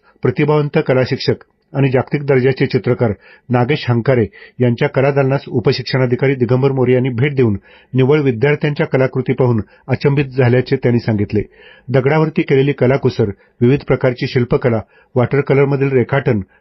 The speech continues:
टाकाऊतून टिकाऊ कलाकृती, पेपरक्राफ्ट, मातीकाम, पेपर चटई अशा विविधांगी कलाकृती पाहून हे दालन अन्य शाळांनाही आदर्श ठरेल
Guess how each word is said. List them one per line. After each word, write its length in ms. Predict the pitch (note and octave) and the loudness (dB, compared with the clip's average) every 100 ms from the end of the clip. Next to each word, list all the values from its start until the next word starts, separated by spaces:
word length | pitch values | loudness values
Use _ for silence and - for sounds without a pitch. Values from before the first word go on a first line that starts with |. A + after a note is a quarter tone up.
| _ | _
टाकाऊतून 500 | A#2+ - C#3 C3 D3+ | -4 0 0 0 -4
टिकाऊ 440 | C#3+ C3 D3+ D#3 D3+ | -2 -2 0 -2 -2
कलाकृती, 600 | C#3 C3 - A#2 - G#2 - _ - | 0 0 0 -2 0 -2 -6 _ -2
पेपरक्राफ्ट, 600 | B2 D3+ - B2+ - - - C3+ | 0 0 0 -2 -2 -12 -10 -2
मातीकाम, 560 | A#2+ - C#3+ B2+ G#2 G2 - | -2 -2 -2 -2 -2 -4 -2
पेपर 240 | A#2+ D3 | 0 0
चटई 360 | C#3+ C3 B2 G2+ - - _ | 0 0 0 0 -4 -20 _
अशा 220 | C3 - | -4 -2
विविधांगी 500 | C3 C3+ C#3+ D#3 D#3+ | 0 0 2 0 0
कलाकृती 460 | D#3 C#3 C3+ C3+ C3 | 0 0 0 -2 0
पाहून 280 | B2+ A2+ F#2+ - _ - | 0 0 -2 -10 _ -2
हे 100 | D3+ | 0
दालन 320 | C3 B2+ D3 - | 2 2 0 -2
अन्य 240 | C#3 D3 | 0 0
शाळांनाही 500 | C#3+ C3+ B2+ C3+ C#3+ | 0 0 0 0 0
आदर्श 400 | D3+ A#2 B2 - | 0 0 0 0
ठरेल 420 | C3+ - A#2 A2 | -4 0 0 0